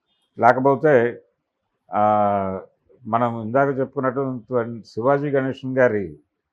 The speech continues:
సినిమా నుంచి ఆ పాట తీసుకొచ్చి వాడాడు కంత్రీలో. వాడినప్పుడు అది కూడా చెప్పుకుని ఉండాల్సింది, సారంగ సర నుంచి నేను తీసుకొచ్చి వాడాను,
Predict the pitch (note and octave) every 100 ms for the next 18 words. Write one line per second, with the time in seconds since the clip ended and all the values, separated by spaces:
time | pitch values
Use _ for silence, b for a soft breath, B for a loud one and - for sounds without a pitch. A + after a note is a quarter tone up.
0 | _ _ _ _ - B2+ C3+ C3+ C3+ B2+
1 | D3+ D3+ - _ G#2+ G#2+ - B2+ B2+ B2
2 | A#2 - B2 C#3+ A#2+ A2+ G#2 - - -
3 | - - - - - A#2+ - B2+ G2+ E2+
4 | - - - - - - _ _ _ _
5 | _ _ _ G#2 B2 D3 D3+ C#3+ D3+ F3
6 | F3+ D3 G2 B2 C#3 E3 E3+ D#3+ - D3+
7 | D#3+ D3+ D3 B2 A2+ F#2 A2+ A#2 C#3 B2+
8 | C3 B2 B2+ B2 D3 C#3 A2+ A#2 A2 B2+
9 | A#2+ D3 A#2 A2+ A2+ G#2+ G#2+